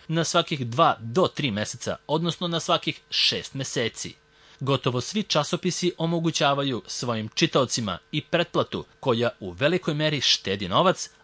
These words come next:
a uglavnom postoji opcija polugodišnje ili godišnje pretplate,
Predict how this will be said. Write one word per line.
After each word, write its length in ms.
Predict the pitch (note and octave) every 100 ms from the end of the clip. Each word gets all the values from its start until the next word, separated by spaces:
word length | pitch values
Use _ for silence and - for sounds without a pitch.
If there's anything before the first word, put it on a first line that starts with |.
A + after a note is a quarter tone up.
| -
a 80 | E3+
uglavnom 560 | F3+ E3+ E3+ E3+ D#3+
postoji 460 | - D3+ - E3 D#3 -
opcija 460 | D#3 - D#3+ B2 - -
polugodišnje 800 | D#3+ A#2+ F#2+ F#2 B2+ E3 D#3 - -
ili 220 | D3+ D3
godišnje 560 | A#2+ C#3 E3+ E3+ C#3+
pretplate, 540 | - A#2+ A#2 C3+ -